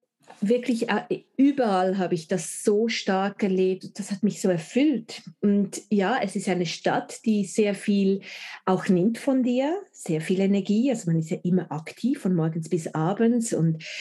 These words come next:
äh, die Inhalte sind so spannend und man kann so vieles tun und es ist, ähm, auch energiezerrend, aber es gibt so viel mehr Energie zurück.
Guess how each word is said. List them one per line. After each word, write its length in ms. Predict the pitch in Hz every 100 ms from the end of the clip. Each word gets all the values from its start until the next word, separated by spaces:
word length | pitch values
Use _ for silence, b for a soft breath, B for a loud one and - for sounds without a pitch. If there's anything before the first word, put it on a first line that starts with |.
| B B
äh, 200 | 170 165
die 160 | 165 170
Inhalte 640 | 202 226 214 185 185 196
sind 320 | 175 175 165 160
so 220 | 160 156
spannend 920 | - - 233 233 226 226 220 220 208
und 220 | 180 170
man 120 | 170
kann 160 | 165 175
so 100 | 165
vieles 420 | 175 165 160 -
tun 560 | - 233 240 240 233 226
und 460 | 185 180 175 160 160 B B B -
es 240 | 185 170
ist, 320 | 185 160 -
ähm, 520 | 185 170 165 160 165 -
auch 200 | 190 175
energiezerrend, 1000 | 185 180 170 190 165 - 170 196 254 233
aber 160 | 190 170
es 100 | -
gibt 180 | 165 -
so 100 | 165
viel 200 | 180 165
mehr 240 | 165 151
Energie 440 | 160 156 160 151
zurück. 600 | - - 156 143 - -